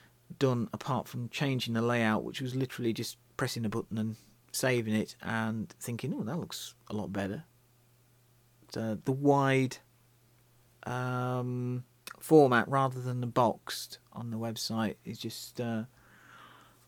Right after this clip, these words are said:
just makes it look more modern, just looks cleaner, um, less fussy, which is what I, which is what I like. So that is it.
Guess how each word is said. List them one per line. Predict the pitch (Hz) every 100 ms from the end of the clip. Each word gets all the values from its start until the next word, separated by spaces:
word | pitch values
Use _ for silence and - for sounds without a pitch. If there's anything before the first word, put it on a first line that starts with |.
| _ -
just | - 214
makes | 226 170
it | 196
look | 180
more | 151 160
modern, | 156 156 139 107
just | 139 -
looks | - -
cleaner, | - - 143 127 123 120 _ _ _ _ _ _ _ _ _ - -
um, | 131 127 123 127 110 -
less | - 123
fussy, | - 135 - 117 - _ _ _ _ -
which | -
is | 127
what | 123 123
I, | 123 123 117 _ _ _ _ _ _ _ _ _ _
which | - 131
is | 135
what | 135
I | 131 135
like. | 139 139 127 - - - - - - - - -
So | - - 220
that | 208 254 311 - -
is | 220 202 -
it. | - 220 220 - -